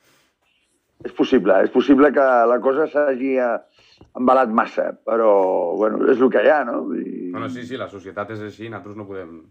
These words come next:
Speaker 2: fer res.
Speaker 1: Bueno, ell, ell, ell quan acaba... Bueno, eh, és així, vull dir... Eh, jo haig d'entendre que no és així amb Tyler Herro, és així amb tots els jugadors de la N B A.
Speaker 2: Clar, clar, clar.
Speaker 1: I al final, la N B A, mm, és millor això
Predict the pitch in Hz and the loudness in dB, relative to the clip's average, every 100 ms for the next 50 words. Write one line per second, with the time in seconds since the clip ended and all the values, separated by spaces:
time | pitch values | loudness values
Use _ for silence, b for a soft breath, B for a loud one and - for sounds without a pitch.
0 | _ - 101 117 135 151 156 147 127 160 | _ -18 -8 2 4 6 6 4 6 6
1 | 160 117 - _ _ _ - 143 165 135 | 4 0 -6 _ _ _ 0 4 4 4
2 | 143 135 170 139 104 107 160 156 208 139 | 2 4 2 -2 -2 0 2 2 0 -2
3 | 135 120 123 127 104 - - 139 135 - | -4 -6 -8 -6 -4 0 2 2 2 6
4 | 190 160 117 110 113 98 - _ _ _ | 6 8 8 8 6 4 -4 _ _ _
5 | _ - - - - - - 120 147 - | _ -10 -8 -6 -8 -8 -4 4 4 6
6 | 202 147 170 175 190 156 151 160 185 170 | 2 4 2 4 4 4 2 2 2 2
7 | 156 202 185 - 123 117 - 117 104 104 | 0 2 2 2 0 0 -4 -6 -4 -6
8 | - 120 139 - 156 147 160 131 139 127 | -8 -2 -2 2 2 4 0 2 2 2
9 | 123 143 131 131 139 135 110 98 95 90 | 4 4 4 2 2 2 0 -4 -12 -20
10 | 90 _ _ 110 104 123 143 156 - _ | -20 _ _ -14 -4 2 2 2 -2 _
11 | _ _ 113 135 156 165 160 170 185 - | _ _ 2 4 4 4 4 4 2 -2
12 | _ _ _ 139 139 135 127 123 110 98 | _ _ _ -10 -6 -2 0 2 0 -2
13 | - _ _ _ - 135 165 196 185 - | -8 _ _ _ -6 -2 2 4 4 4
14 | 175 | 4